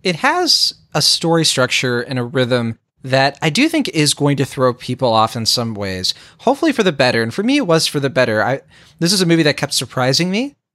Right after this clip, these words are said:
Th-, this is a movie where certain big moments happen. You, you have something in the middle of the film where Rosalind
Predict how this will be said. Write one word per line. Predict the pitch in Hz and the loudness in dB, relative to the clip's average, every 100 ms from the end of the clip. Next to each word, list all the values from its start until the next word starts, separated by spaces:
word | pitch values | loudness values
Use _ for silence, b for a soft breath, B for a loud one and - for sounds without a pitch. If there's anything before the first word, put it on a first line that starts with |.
| _ - | _ -2
Th-, | 160 170 | 0 0
this | 196 | -2
is | 214 | 0
a | |
movie | 196 180 175 | 0 0 -2
where | 135 151 147 143 143 b b | 2 2 4 2 0 b b
certain | - - 254 185 | 0 2 2 -2
big | 131 156 143 | 0 0 2
moments | 139 147 143 139 | 2 2 0 -2
happen. | - 123 123 131 | 0 -2 -2 -4
You, | 131 139 | -4 -4
you | 143 131 | -4 -2
have | 147 | 0
something | - 147 147 | 0 -2 -2
in | 135 | -2
the | |
middle | 131 131 | -2 -2
of | 123 | -4
the | 127 | -6
film | - 123 120 120 | -4 -4 -4 -8
where | 127 113 110 110 107 - _ _ | -10 -6 -2 -2 -2 -6 _ _
Rosalind | 135 151 156 143 139 143 139 139 | 2 2 4 0 0 0 0 -2